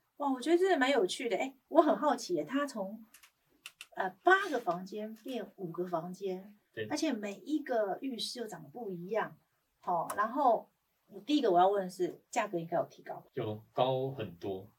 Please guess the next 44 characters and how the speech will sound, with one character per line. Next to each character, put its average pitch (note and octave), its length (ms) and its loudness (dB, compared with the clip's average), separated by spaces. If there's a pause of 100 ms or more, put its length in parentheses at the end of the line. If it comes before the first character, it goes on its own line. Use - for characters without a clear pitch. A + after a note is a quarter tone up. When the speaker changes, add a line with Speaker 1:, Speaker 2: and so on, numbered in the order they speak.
Speaker 1:
高 G#3 200 12
很 F3+ 240 10
多， G#3+ 200 2
比 G3 120 -2
原 G3 140 4
来 G#3+ 160 6
的 G#3+ 80 2
高 G#3 180 0
很 F3+ 200 -6
多。 D3+ 180 -8
Speaker 2:
对， B2+ 180 4
它 B2 120 4
原 A#2+ 160 -2
本， G#2 500 -8
我 G#2+ 100 -6
记 B2+ 120 -4
得 A#2 80 2
它 A2+ 100 -2
原 G#2 140 -8
本 F#2 160 -10
的 E2+ 80 -12 (500)
住 A2 240 -6
宿 G#2+ 180 -6
就 A2+ 120 -4
是 A#2+ 100 -8
那 B2 80 -8
种 F2+ 220 -8
旧 - 240 -2
的 F2+ 80 -8
那 G2 100 -10
个 F2 260 -10 (140)
传 F#2 220 -4
统 - 200 -10
木 F#2+ 140 -12
作 F#2+ 160 -8
那 F#2 120 -8
个， F2 100 -14
Speaker 1:
好。 E2 80 -16
好。 - 40 -20 (340)
Speaker 2:
那 A#2+ 120 -4
时 A#2+ 60 -4
候 A2+ 80 -4
好 F#2+ 160 -8
像 A2+ 200 -14